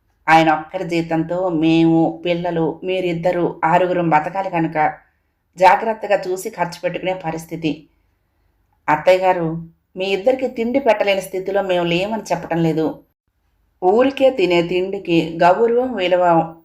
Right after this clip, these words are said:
ఉండదని మీరు అనుకోకూడదు. నాలుగు రోజుల ముచ్చట కాదు ఇది.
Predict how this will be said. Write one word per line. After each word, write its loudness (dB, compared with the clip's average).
ఉండదని 2
మీరు 0
అనుకోకూడదు. -2
నాలుగు 6
రోజుల 0
ముచ్చట -4
కాదు -6
ఇది. -4